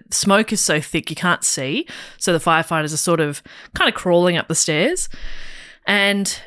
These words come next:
as he reached the landing at the top of the stairs, he did a bit of a sweep of the floor in front of him with his arm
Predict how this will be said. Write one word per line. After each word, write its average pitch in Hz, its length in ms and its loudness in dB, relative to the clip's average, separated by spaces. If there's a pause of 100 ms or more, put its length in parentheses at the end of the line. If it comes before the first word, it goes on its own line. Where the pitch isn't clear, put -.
as 226 220 4
he 240 100 4
reached - 580 2
the 208 100 4
landing 185 420 4
at 156 80 2
the 165 60 0
top 180 240 0
of 190 60 -2
the 185 80 0
stairs, 139 460 -2
he 170 100 -4
did 160 180 0
a 156 40 0
bit 165 120 0
of 156 80 0
a 156 60 -2
sweep 196 400 2
of 196 120 -2
the 175 100 -2
floor 160 340 0
in 151 100 -2
front 147 220 -2
of 160 80 -4
him 151 120 -4
with 139 120 -6
his 143 160 -6
arm 139 400 -2